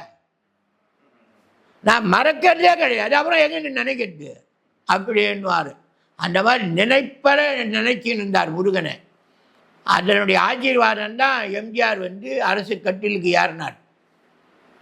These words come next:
அது வேற, மக்கள் செல்வாக்கு, அது அரசியலுக்கு நாம போக வேணாம்.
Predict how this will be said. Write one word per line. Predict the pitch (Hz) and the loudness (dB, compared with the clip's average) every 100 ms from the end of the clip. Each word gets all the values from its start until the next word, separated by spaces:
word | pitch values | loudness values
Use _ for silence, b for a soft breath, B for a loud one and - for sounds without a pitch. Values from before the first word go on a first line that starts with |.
| _ | _
அது | - 151 | 2 4
வேற, | 175 185 208 185 - - - - - - | 4 4 2 0 -4 -12 -20 -20 -20 -2
மக்கள் | 156 143 196 185 | 0 2 2 2
செல்வாக்கு, | 160 180 185 165 165 135 | 2 4 4 2 -2 -10
அது | - 156 | -4 0
அரசியலுக்கு | 147 160 180 202 196 | 2 0 -2 -2 0
நாம | 180 165 | 0 -2
போக | 165 175 | -2 -2
வேணாம். | 165 147 | -2 -2